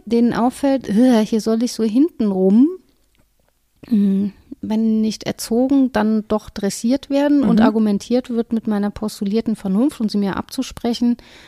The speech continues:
Speaker 1: ist natürlich ein rhetorischer Trick, wenn ich
Speaker 2: Mhm.
Speaker 1: jetzt nicht dementsprechend handle und so. Dann sagt's doch direkt, schreibt doch hin, Radfahren verboten.
Speaker 2: Mhm.
Speaker 1: Dann sagt doch Maskenpflicht.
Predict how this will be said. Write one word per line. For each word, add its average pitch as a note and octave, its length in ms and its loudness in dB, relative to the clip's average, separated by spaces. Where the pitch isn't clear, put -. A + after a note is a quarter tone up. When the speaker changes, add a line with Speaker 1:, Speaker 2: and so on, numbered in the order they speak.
Speaker 1:
ist G#3+ 220 -4
natürlich A3 460 -2
ein G#3 100 -2
rhetorischer G3+ 600 -2
Trick, - 440 -4
wenn A3+ 160 0
ich G3 100 4
Speaker 2:
Mhm. A#3 60 6
Speaker 1:
jetzt - 260 -4
nicht G3+ 320 -6
dementsprechend G3 760 -4
handle D#4 480 0
und C4+ 180 2
so. C#4+ 200 0
Dann A#3+ 220 6
sagt's - 420 -2
doch A#3+ 220 0
direkt, G3+ 520 0
schreibt - 340 0
doch G#3+ 120 2
hin, A3+ 160 2
Radfahren G#3 440 0
verboten. F3 560 -6
Speaker 2:
Mhm. G#3+ 320 2
Speaker 1:
Dann A3+ 200 0
sagt B3+ 280 0
doch A#3+ 240 -2
Maskenpflicht. G3+ 920 4